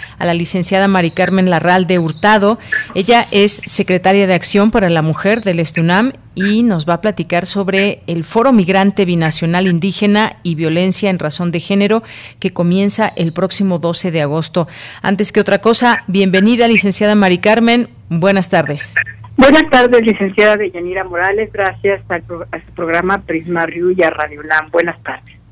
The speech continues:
Speaker 1: Pues muchas gracias por aceptar esta llamada y me gustaría que nos platique sobre este foro que veo es un esfuerzo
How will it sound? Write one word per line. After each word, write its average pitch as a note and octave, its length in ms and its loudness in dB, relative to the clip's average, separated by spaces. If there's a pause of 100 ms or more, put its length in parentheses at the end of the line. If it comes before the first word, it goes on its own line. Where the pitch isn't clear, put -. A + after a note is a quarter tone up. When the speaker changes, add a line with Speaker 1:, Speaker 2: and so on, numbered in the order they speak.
(340)
Speaker 1:
Pues F#3+ 260 -6
muchas A#3+ 460 0
gracias C#4 460 2
por G#3 180 0
aceptar A3+ 340 0
esta C4 220 2
llamada G#3 680 4
y G3+ 80 0
me G#3 120 4
gustaría G#3 800 2
que G#3 160 -4
nos G3 220 0
platique G3 520 -2
sobre F#3+ 300 0
este G3+ 240 2
foro G#3+ 540 2 (360)
que F#3 120 -6
veo G#3+ 480 4
es G3 200 0
un G#3+ 120 4
esfuerzo G#3 800 2